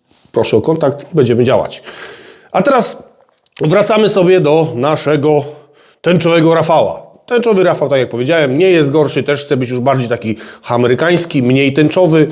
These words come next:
bardziej prawicowy, mniej lewicowy. No i mówi tak. W Stanach Zjednoczonych jest taka piękna tradycja, że dziękuję się wszystkim weteranom,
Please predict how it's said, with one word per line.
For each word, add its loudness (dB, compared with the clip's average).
bardziej 0
prawicowy, 2
mniej -2
lewicowy. 0
No 0
i 2
mówi 2
tak. -4
W 2
Stanach 2
Zjednoczonych 2
jest -2
taka -2
piękna 0
tradycja, -2
że 2
dziękuję 2
się 2
wszystkim 2
weteranom, 2